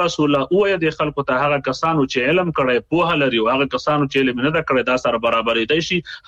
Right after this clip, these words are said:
هرگز نه. وخت چې خدای تعالی عالم او جاهل نه برابروي، نو بیا څنګه د الله په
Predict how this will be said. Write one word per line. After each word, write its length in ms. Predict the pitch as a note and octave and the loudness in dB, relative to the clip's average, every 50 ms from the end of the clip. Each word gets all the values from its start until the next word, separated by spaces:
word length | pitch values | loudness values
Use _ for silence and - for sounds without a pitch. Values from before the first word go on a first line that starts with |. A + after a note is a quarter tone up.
| B2+ | -2
هرگز 440 | B2+ C3 C3+ B2 D#3 F3 F3 D3+ C3+ B2 | 0 0 0 0 0 0 0 0 0 0
نه. 100 | A2+ G2 - _ - - - - B2 | 0 0 -2 _ -14 -16 -6 -2 -2
وخت 200 | D3 D3+ - D3 | -2 0 0 -2
چې 240 | C#3 - C#3+ C#3 - | -2 0 -2 -4 -2
خدای 260 | - C#3 C#3+ C#3 C#3 - C#3 | 0 0 0 0 0 0 0
تعالی 260 | C#3 D3+ F3 F#3+ F3+ D3 - - _ _ _ - A2+ B2+ | 0 2 2 2 0 0 -2 -6 _ _ _ -6 -2 0
عالم 380 | C3 C3+ C3+ D3 F3+ G#3 G#3 G#3 - C#3+ | 0 2 2 2 2 2 0 0 -2 -2
او 60 | C#3 C3+ C3 - | -2 -2 0 -2
جاهل 300 | C#3 B2+ B2 - D#3+ D#3 C3+ | -2 -2 0 -2 -2 -2 0
نه 80 | D3+ D#3+ D#3 | 0 0 0
برابروي، 480 | D3 C3 B2+ B2 A#2 - A#2+ A#2+ C3+ D3+ C#3+ B2+ | 0 0 0 0 0 0 0 0 0 2 0 0
نو 80 | C3 B2+ - | 0 0 0
بیا 80 | B2+ C#3 C#3+ | 0 0 0
څنګه 380 | - - A3+ A#3 A#3+ A3+ G#3 F#3 D#3 | 0 -2 -2 0 0 0 0 0 0
د 120 | D#3+ - - C#3 | -2 0 0 0
الله 240 | C#3 D3 E3 F3+ F#3 F3+ - | 0 2 0 0 0 0 -2
په 80 | D3 | -4